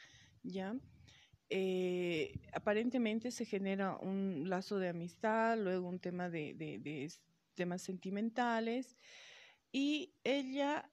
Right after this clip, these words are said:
eh, lamentablemente queda en estado de gestación. Comunica este hecho a la persona, a su pareja, y él básicamente desaparece. Eh, se hace la investigación sobre esta persona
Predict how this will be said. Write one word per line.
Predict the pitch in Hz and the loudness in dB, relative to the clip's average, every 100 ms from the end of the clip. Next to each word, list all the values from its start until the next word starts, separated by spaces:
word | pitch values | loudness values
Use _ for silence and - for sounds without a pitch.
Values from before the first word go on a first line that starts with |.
| - | -6
eh, | - 202 196 190 185 185 | 0 2 2 2 0 -4
lamentablemente | 185 190 196 202 220 269 254 214 214 233 - | -4 -2 -2 -4 -4 0 0 0 -2 -6 -4
queda | - 226 | -2 0
en | 233 | 0
estado | 190 - 190 190 | -4 -6 -4 -4
de | 196 | -4
gestación. | 180 - 165 - 185 175 170 - _ _ | -8 -12 -12 -10 -6 -6 -8 -16 _ _
Comunica | - 202 196 196 226 370 247 | -2 0 0 0 0 0 0
este | 185 - 185 | -2 -4 -8
hecho | 185 - | -8 -8
a | 170 | -10
la | 165 | -10
persona, | 170 202 - 233 208 | -10 -8 0 0 0
a | 202 | -8
su | - | -14
pareja, | - 185 226 208 214 240 - - - - - - - - _ _ | -6 -2 -2 0 0 0 -4 -20 -20 -20 -20 -20 -20 -20 _ _
y | 254 254 | 0 4
él | 220 233 | 6 4
básicamente | 214 220 226 233 214 208 214 | 0 -2 -4 -4 -2 -2 -4
desaparece. | 202 196 196 190 - 185 214 240 - - _ _ _ _ _ _ - - - - - _ _ _ | -6 -6 -6 -10 -6 -2 0 -2 -6 -20 _ _ _ _ _ _ -20 -20 -20 -20 -20 _ _ _
Eh, | 170 190 | -2 -2
se | - 294 | 0 -2
hace | 330 285 | 0 0
la | 196 | 0
investigación | 196 185 - 196 180 190 - 226 220 220 226 - _ _ | 0 -2 -4 -6 -4 -6 -2 0 0 -2 -6 -10 _ _
sobre | - 185 185 | -8 -4 -2
esta | 196 - | -4 -4
persona | 226 240 - 233 220 214 220 | -6 -6 -2 -2 0 -2 -4